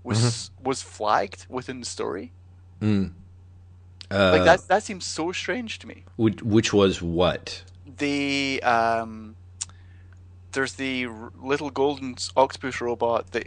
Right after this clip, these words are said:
Speaker 1: is about to get Spider, is about to get Otto Octavius and Peter Parker's body, and then he goes, "I have a shield!"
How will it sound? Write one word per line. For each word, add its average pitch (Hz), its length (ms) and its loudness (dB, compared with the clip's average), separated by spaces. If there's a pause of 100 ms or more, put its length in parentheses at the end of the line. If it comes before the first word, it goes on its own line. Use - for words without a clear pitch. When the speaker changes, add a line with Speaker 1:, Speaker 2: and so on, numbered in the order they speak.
Speaker 1:
is 120 80 -6
about 120 220 2
to - 40 -12
get 117 240 0
Spider, 113 340 0
is 120 180 2
about 127 200 4
to - 60 -8
get 123 220 0
Otto 117 340 0
Octavius 113 640 -4
and 110 180 -12 (140)
Peter 120 160 -8
Parker's 113 260 0
body, 110 360 2
and 107 120 -4
then 120 80 0
he 117 60 2
goes, 117 120 6
"I 180 120 12
have 160 160 8
a 131 40 0
shield!" 170 680 0